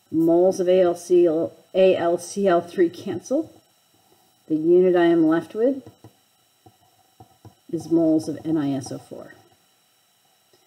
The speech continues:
The math then becomes six times three, divide by two,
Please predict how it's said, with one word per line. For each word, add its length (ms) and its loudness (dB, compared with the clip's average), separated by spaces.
The 80 0
math 360 0
then 220 0
becomes 720 -2
six 580 -12
times 480 -4
three, 420 0
divide 320 -4
by 140 -4
two, 400 0